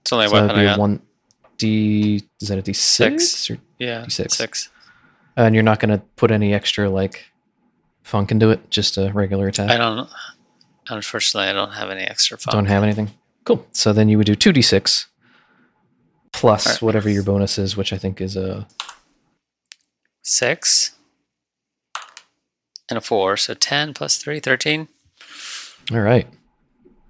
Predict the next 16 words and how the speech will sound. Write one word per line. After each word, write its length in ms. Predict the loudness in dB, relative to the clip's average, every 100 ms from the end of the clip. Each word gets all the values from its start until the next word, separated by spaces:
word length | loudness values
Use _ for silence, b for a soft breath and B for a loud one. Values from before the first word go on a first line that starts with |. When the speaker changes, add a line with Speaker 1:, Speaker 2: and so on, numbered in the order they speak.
| _ _ -10
Speaker 2:
Very 180 | -2 2
nice. 480 | 2 0 -2 -4 -10 -16 -14 -12 -14 -18 -20 -20 -20 -20 -6
Um, 420 | 0 2 2 0 -4 B B B B B B B -8
so 160 | -4
as 100 | 0
she 120 | 0
kinda 200 | 2 0
turns 300 | 0 0 -2
to 100 | -4
run, 240 | -4 -4 -2
you're 160 | 2
able 220 | 2 0 -4
to, 360 | -4 -2 -4 -6 -6
with 180 | -4
your 100 | -4
reach, 540 | -4 -4 -4 -4 -6